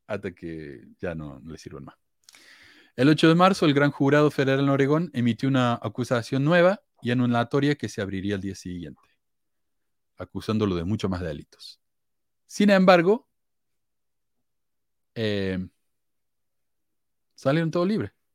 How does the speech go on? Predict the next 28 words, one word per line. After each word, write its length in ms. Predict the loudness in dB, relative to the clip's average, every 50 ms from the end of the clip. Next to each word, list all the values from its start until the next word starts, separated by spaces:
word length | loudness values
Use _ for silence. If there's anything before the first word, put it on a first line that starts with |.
| _ _ _ _ _ _ _ _ _ _ _ _ _ _ _ _ _ _ _ _ _ _ _ _ _ _ _ _ _ _ _ _ _ _ _ _ _ _ _ _ _ _ _ _ _ _ _ _ _ _ _ _ -14
A 200 | -12 -10 -8 -8
ver. 240 | -6 -8 -8 -10 _ _ _ _ _ _ _ _ _ _ _ _ _ _ _ _ 2
Muchos 340 | 2 2 4 4 0 0
fueron 220 | 2 2 4 4 4
a 60 | 4
la 100 | 4 2
cárcel 520 | 2 2 4 4 4 4 2 0 -2 0
de 60 | 0 -2
los 100 | -4 -6
que 80 | -8
estaban 320 | -6 -2 -2 0 0 0 -2
ahí, 440 | -2 -2 0 0 0 -2 -2 -6 _ _ _ _ _ _ _ _ _ _ _ _ _ _ _ -10
eh, 420 | -6 -4 -2 -2 -2 -2 -4 -4 -6 _ _ _ 2
pero 420 | 4 4 6 6 4 0 -2 _ _ _ _ _ _ -8
en 280 | -4 -2 0 0 0
octubre 360 | -2 -2 -4 -2 -2 0 0 0
de 20 |
dos 80 | 0 0
mil 120 | 0 0
dieciséis 600 | 0 -2 -2 -4 -4 -4 -4 -4 -4 -4 -8 -14
fue 160 | -8 -6 -4
declarado 580 | -4 -4 -2 -2 -2 0 0 -2 -2 -4 -6 -8 -10
no 180 | -8 -8 -6
culpable 560 | -6 -6 -8 -6 -6 -6 -8 -8 -8 -12 -14 _ _ _ _ _ _ _ _ _ _ _ -14
de 100 | -14 -12
todos 180 | -12 -14 -16
los 120 | -16 -18 -20
cargos. 280 | -20 -20 -20 _ _